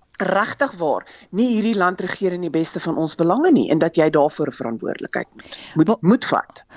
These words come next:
Speaker 2: Die Guptas het 'n redelike lae profiel op die oomblik. Waar is hulle nou? Wat doen hulle en wat gaan met hulle gebeur?
Speaker 1: Wel, ek dink hulle, ehm,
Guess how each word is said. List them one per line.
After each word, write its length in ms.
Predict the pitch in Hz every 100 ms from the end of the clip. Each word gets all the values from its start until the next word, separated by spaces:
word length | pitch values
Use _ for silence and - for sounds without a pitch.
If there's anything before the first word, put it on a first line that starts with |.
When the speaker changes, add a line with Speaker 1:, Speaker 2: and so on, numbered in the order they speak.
| - - -
Speaker 2:
Die 160 | 240 220
Guptas 460 | 226 254 466 311 -
het 160 | 254
'n 40 | 240
redelike 420 | 233 240 285 254
lae 280 | 196 185 214
profiel 420 | 240 - 262 226
op 60 |
die 140 | 208 143
oomblik. 280 | 190 190 190
Waar 320 | 208 349 -
is 140 | 262
hulle 180 | 269 233
nou? 220 | 214 226 175
Wat 260 | 196 214
doen 160 | 185 208
hulle 180 | 208 208
en 120 | 190
wat 180 | 185 -
gaan 140 | 220
met 120 | 196
hulle 160 | 190 175
gebeur? 460 | - 160 147 - - _ _ _ _ _ _ _ _ - - - - - - - - -
Speaker 1:
Wel, 80 | -
ek 160 | 254 -
dink 240 | 330 359
hulle, 540 | 185 160 220 254 226 254 - - - - - -
ehm, 320 | 196 185 180